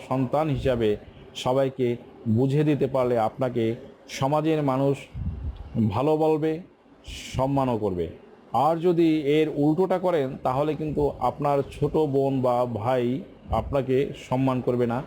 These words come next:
সমাজের লোকও আপনাকে সম্মান করবে না, এমনকি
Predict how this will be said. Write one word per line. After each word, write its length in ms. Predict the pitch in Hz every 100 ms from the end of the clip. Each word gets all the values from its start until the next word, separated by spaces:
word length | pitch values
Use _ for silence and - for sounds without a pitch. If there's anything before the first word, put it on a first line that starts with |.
| - - -
সমাজের 540 | 131 135 139 143 147
লোকও 400 | 135 131 139 143
আপনাকে 320 | 135 120 117 113
সম্মান 300 | 120 123 120
করবে 220 | 117 123 135
না, 200 | 143 143 - - -
এমনকি 540 | 139 156 165 180 160